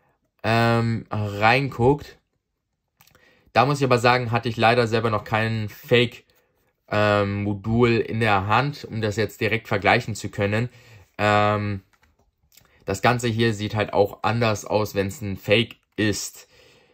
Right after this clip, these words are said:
Möchte ich jetzt mich nicht groß zu äußern, weil wie gesagt, hatte ich selber nicht in der Hand, ähm, um das Ganze jetzt beurteilen zu können. Das kann vielleicht der ein oder andere in den Kommentaren.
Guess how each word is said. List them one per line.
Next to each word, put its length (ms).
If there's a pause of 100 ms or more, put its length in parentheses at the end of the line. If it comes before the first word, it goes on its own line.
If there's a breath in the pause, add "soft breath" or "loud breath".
(300 soft breath)
Möchte 300
ich 60
jetzt 200
mich 200
nicht 220
groß 280
zu 160
äußern, 360
weil 140
wie 80
gesagt, 320
hatte 160
ich 80
selber 300
nicht 200
in 120
der 120
Hand, 380 (440 soft breath)
ähm, 160
um 140
das 120
Ganze 280
jetzt 140
beurteilen 400
zu 120
können. 220
Das 120
kann 180
vielleicht 220
der 80
ein 140
oder 160
andere 260
in 260
den 140
Kommentaren. 680